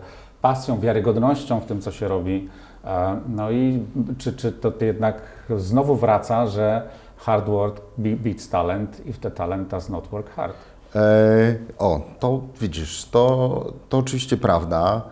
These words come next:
Speaker 2: Em, ja bym, ja bym jeszcze do tego dołożył taki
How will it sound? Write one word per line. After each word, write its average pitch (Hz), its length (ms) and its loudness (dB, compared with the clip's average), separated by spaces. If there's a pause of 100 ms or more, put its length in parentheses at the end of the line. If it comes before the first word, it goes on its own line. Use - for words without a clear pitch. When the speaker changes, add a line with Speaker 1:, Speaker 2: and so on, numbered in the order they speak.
(540)
Speaker 2:
Em, 95 540 0 (100)
ja 104 160 4
bym, 123 540 2 (400)
ja 120 120 4
bym 147 160 2
jeszcze 131 220 0
do 117 100 0
tego 120 380 4 (300)
dołożył 107 680 6
taki 104 640 0